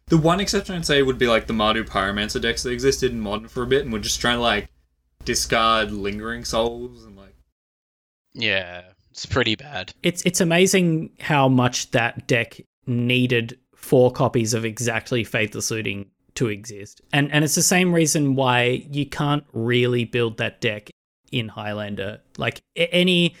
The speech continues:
Speaker 3: any Mardu Pyromancer deck in Highlander is really just Mardu mid-range that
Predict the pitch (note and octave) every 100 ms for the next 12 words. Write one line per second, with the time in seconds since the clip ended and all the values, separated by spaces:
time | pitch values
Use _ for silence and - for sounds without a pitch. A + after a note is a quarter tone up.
0 | _ _ - E3 F#3 F3 F3 _ _ _
1 | _ A3 A#3 D#3 D3 D3 D3 D3 C#3+ -
2 | B2+ C3 C3 B2+ A#2+ A#2+ - B2+ A2+ B2
3 | A#2+ - - _ _ _ C3 A#2 A2+ A2
4 | A2 - _ _ _ _ _ - B2 B2
5 | A#2+ A#2 A2+ A2 - A2+ A#2+ A#2 A#2+ A#2+
6 | A2+ A2+ G#2+ B2 G#2+ - - - _ _
7 | _ C3 A#2 G#2+ A2 G#2+ A2 A2 A2 G#2
8 | G#2+ - - G#2